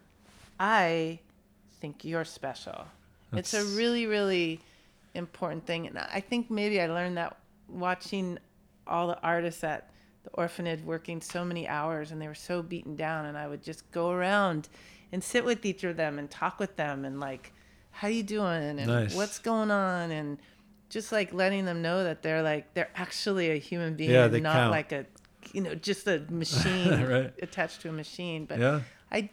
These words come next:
Speaker 1: do, I think, you, you know, like, even the person behind the counter, like, I love to,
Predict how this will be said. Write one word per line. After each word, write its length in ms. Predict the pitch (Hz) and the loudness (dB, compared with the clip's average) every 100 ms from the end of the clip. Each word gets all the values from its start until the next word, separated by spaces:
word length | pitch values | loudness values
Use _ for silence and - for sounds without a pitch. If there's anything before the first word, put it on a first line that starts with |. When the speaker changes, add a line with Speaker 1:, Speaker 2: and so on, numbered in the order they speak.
| - - | -14 -8
Speaker 1:
do, 160 | 233 247 | 0 2
I 100 | 240 | 2
think, 320 | 247 269 269 - _ _ - - | 2 -2 -2 -6 _ _ -20 -20
you, 200 | - 208 | -6 -4
you 80 | 202 | 0
know, 180 | 196 196 | 2 4
like, 220 | 196 190 | 2 0
even 240 | 196 208 208 | -2 -2 -2
the 60 | |
person 320 | 202 208 202 | -4 -8 -6
behind 260 | 202 190 196 | -4 -4 -4
the 60 | 190 | -6
counter, 420 | - 214 208 139 | -4 -4 -2 -4
like, 220 | 143 147 - | -6 -6 -2
I 120 | 180 | -2
love 500 | 190 190 196 190 190 | 2 2 2 0 -6
to, 320 | - 190 180 | -4 -2 -2